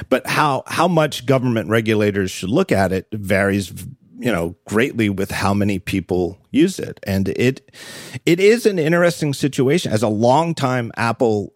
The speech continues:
observer, pundit, whatever you want to call me, it is certainly a very different place to be. I mean,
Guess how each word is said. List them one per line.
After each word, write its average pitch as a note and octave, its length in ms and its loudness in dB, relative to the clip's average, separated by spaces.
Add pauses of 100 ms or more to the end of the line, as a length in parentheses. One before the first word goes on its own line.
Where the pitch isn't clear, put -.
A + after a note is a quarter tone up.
observer, F#2 800 -2 (480)
pundit, G2+ 420 0
whatever F2+ 260 -2
you F2+ 100 0
want E2+ 160 -6
to F2+ 40 -10
call D3+ 260 0
me, D2+ 300 -10 (540)
it C#3 140 2
is D3+ 100 2
certainly D#3+ 380 0
a A#2+ 40 4
very C3 280 2
different B2+ 320 -4
place B2 300 0
to F2+ 100 -6
be. A#2+ 320 2
I - 20 -2
mean, F2 320 -4